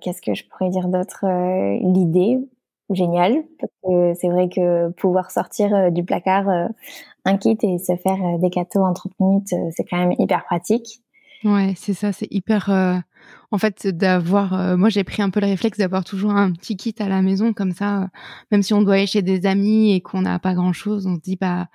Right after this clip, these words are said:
Speaker 2: s'il faut rajouter juste des œufs ou du beurre, bah, au moins, en, en quelques minutes, c'est fait, on a une petite pâtisserie et si j'ai rien à manger, j'aurai au moins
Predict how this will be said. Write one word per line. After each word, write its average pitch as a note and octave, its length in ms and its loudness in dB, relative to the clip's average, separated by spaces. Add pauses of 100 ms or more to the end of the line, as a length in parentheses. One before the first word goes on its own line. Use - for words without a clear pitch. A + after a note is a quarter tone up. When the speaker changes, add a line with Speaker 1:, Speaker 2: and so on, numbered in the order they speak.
(200)
Speaker 2:
s'il - 180 -6
faut G3 140 2
rajouter F#3 420 4
juste F3+ 220 2
des F#3 240 0
œufs F#3+ 200 -4
ou F3 120 -4
du E3 160 -8
beurre, F#3+ 280 -2
bah, F3+ 120 -4
au F3 40 -4
moins, F3+ 440 0 (320)
en, F#3+ 80 4
en F#3 40 4
quelques G3 220 0
minutes, F#3+ 320 2
c'est F#3 140 -2
fait, G3 260 -2
on F#3 140 0
a - 20 2
une F3 120 2
petite - 140 -10
pâtisserie F#3 760 -2
et E3 80 -10 (240)
si G3 240 -2
j'ai F#3 260 2
rien G3 240 4
à F#3+ 80 2
manger, F#3 400 2
j'aurai F#3+ 320 -2 (140)
au G3 100 2
moins F3+ 320 0